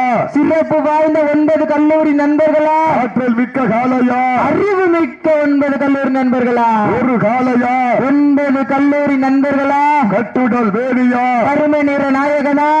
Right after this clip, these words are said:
Speaker 2: இதற்கு அடுத்த சுற்று நிகழ்ச்சியிலே ஆடுகளத்தை அலங்கரிப்பதற்காக கீரம்பாண்டி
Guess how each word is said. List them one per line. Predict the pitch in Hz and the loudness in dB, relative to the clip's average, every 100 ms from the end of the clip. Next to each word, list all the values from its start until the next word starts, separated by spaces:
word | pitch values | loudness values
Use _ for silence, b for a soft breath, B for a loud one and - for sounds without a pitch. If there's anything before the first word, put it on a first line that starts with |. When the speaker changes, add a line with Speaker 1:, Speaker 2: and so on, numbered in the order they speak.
| 311 214 | 2 0
Speaker 2:
இதற்கு | 226 240 226 | 0 -2 -2
அடுத்த | 226 233 247 | -2 -2 -2
சுற்று | 226 220 233 | -2 0 -2
நிகழ்ச்சியிலே | 247 214 240 240 254 254 247 | -2 0 0 2 0 0 -2
ஆடுகளத்தை | 262 233 254 247 240 226 | 0 -2 -2 -2 -2 -2
அலங்கரிப்பதற்காக | 254 247 247 240 240 233 240 247 240 233 - b b b _ | -2 -2 -2 -2 -2 -2 -2 0 0 -2 -4 b b b _
கீரம்பாண்டி | 233 262 254 247 208 233 240 226 | 0 0 0 0 0 0 0 0